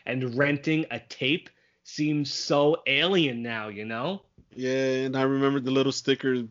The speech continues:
Speaker 2: uh, "Please be kind and rewind."
Speaker 1: But, and back
Speaker 2: <laughs>
Speaker 1: then, you'd go to a Blockbuster on a Friday, you'd have a three-day rental, and it's like you had the,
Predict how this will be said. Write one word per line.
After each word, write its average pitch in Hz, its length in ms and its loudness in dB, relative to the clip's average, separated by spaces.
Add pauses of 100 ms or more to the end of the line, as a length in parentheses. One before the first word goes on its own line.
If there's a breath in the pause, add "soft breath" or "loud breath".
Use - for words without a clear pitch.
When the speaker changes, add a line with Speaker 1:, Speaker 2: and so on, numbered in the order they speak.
(160)
Speaker 2:
uh, 127 220 2
"Please 135 280 -2
be 131 160 -2
kind 127 360 -2
and 123 100 0
rewind." 135 640 -2 (360 soft breath)
Speaker 1:
But, 170 100 2
and 165 200 4
back 151 180 6
Speaker 2:
<laughs> 135 140 2
Speaker 1:
then, 233 140 -2
you'd 196 180 -8
go 175 140 -2
to 175 120 0
a 147 60 0
Blockbuster 147 680 -4
on 143 80 -2
a 131 60 -6
Friday, 143 500 0
you'd 127 160 -4
have 139 180 -4
a 131 40 -10
three-day 160 500 0
rental, 135 560 -4
and 123 100 -8
it's 117 160 -12
like 120 120 -10
you 120 100 -8
had 156 200 -4
the, 127 240 -6